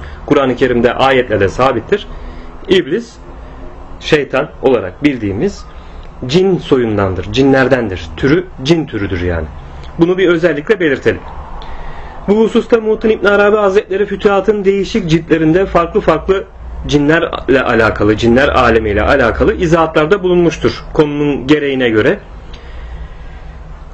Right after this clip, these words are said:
Adem Aleyhisselam iki unsurdan yaratılmışken baskın olan unsur, kastettiğimiz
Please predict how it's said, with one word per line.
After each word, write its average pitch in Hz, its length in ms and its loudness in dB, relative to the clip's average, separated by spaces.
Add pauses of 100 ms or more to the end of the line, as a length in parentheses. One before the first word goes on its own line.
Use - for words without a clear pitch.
(140)
Adem 196 340 2
Aleyhisselam 214 640 2
iki 202 200 -2
unsurdan 185 460 2
yaratılmışken 170 840 2 (1000)
baskın 156 440 0
olan 147 380 2 (340)
unsur, 127 360 2 (420)
kastettiğimiz 101 680 -2